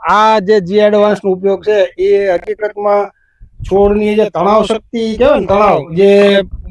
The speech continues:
બહુ વધારે પડતી, અ, અ, માનો કે આપણે બહુ વરસાદની ઋતુ હોય તો એ વખતે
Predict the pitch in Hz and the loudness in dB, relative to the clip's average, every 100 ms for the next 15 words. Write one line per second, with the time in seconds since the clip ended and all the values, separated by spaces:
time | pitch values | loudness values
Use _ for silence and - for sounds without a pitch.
0 | 170 170 190 208 190 185 202 196 190 185 | -12 -2 2 2 2 2 2 0 -4 -6
1 | 196 196 190 - _ _ 175 175 175 165 | 0 2 2 -2 _ _ -2 2 4 2
2 | 175 - - _ 170 170 165 165 196 202 | 0 -6 -20 _ -4 -2 0 0 2 0
3 | 190 185 185 185 190 185 190 196 185 190 | 2 0 2 2 2 0 0 -2 -2 0
4 | 185 180 185 190 220 185 147 185 190 185 | 0 -2 -4 0 2 2 0 -2 -2 0
5 | 196 180 - 196 196 | -2 -4 -2 -2 -2